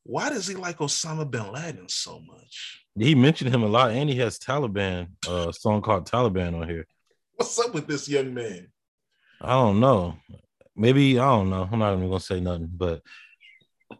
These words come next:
Speaker 2: um, I don't know. I mean, I thought this drum was pretty, it was pretty dope. I mean,
Speaker 1: Yeah.
Speaker 2: like you,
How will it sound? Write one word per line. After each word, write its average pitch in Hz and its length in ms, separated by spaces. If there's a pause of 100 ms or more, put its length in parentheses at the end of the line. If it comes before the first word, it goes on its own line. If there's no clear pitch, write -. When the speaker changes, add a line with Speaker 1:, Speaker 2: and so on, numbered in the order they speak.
(260)
Speaker 2:
um, 98 600
I 131 60
don't 160 180
know. 110 240 (280)
I 123 80
mean, 135 140
I 160 80
thought 175 220
this 123 160
drum 120 160
was 110 120
pretty, 107 300 (100)
it 127 80
was 127 160
pretty 113 220
dope. 101 380
I - 20
mean, 104 360
Speaker 1:
Yeah. - 240
Speaker 2:
like 107 140
you, 135 100